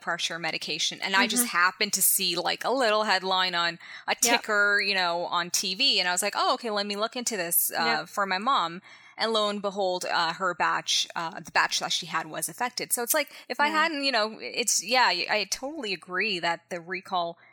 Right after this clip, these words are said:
Speaker 1: system or <laughs> process, uh, or lack thereof, um, needs a lot of improvement in terms of, um, companies directly contacting consumers. And I think here Medtronic did say that it has,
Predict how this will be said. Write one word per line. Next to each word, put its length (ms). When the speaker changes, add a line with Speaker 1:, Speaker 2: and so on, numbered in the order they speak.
Speaker 1:
system 580
or 200
<laughs> 80
process, 800
uh, 200
or 160
lack 260
thereof, 720
um, 500
needs 240
a 60
lot 320
of 100
improvement 680
in 160
terms 320
of, 140
um, 400
companies 640
directly 880
contacting 760
consumers. 640
And 80
I 80
think 160
here 260
Medtronic 640
did 160
say 220
that 180
it 100
has, 640